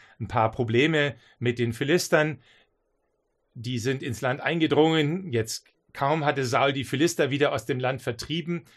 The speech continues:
da wurde ihm gemeldet, David ist jetzt in der Wüste von En Gedi. Und dann hat Saul dreitausend Elitesoldaten ausgewählt und machte sich auf der Su-, auf die Suche nach David und seinen Leuten.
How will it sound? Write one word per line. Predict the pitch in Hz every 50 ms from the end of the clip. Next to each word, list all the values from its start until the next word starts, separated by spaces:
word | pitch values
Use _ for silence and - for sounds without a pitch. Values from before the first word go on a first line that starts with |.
| _ _ _ _ _
da | - 127 123
wurde | 135 165 160 165
ihm | 151 147 131
gemeldet, | 139 135 135 147 165 165 156 - -
David | 160 170 202 196 202 196 185
ist | 185 - -
jetzt | 170 170 170 190
in | 185 160
der | 151 143 139 117
Wüste | 135 170 190 - - - - 170
von | - - - 151 160 160
En | - 127 135 127 110
Gedi. | 113 120 120 117 113 87 80 - _ _ _ _ _ 107 95 - _ _ _ _ _ _ _ _ _ _ _ _ _ _ _ _ _ _ _ _ _ _ _ _ _ _ _ - -
Und | - 131
dann | 131 139 135 139
hat | 147 143 95
Saul | 123 110 120 135 147 147
dreitausend | 147 - 101 113 151 - - - 147 156 160 156 - 147 143 143
Elitesoldaten | 123 113 113 131 165 - 208 185 139 170 160 160 143 151 135 160 - - 160
ausgewählt | - - 143 160 - - - 151 131 135 139 147 156 156 - - _ - - - - - - - -
und | 117 113
machte | 139 139 - - 139
sich | 113 135 135 113 -
auf | 139 - -
der | 120 110 104
Su-, | 90 - - -
auf | - - -
die | 127 113
Suche | 90 95 123 156 - - 135 117
nach | 120 117 107 110
David | - 110 107 117 120 117 123 120
und | 104 113 110
seinen | 110 110 101 101 104 98
Leuten. | 92 90 92 92 - 90 82 87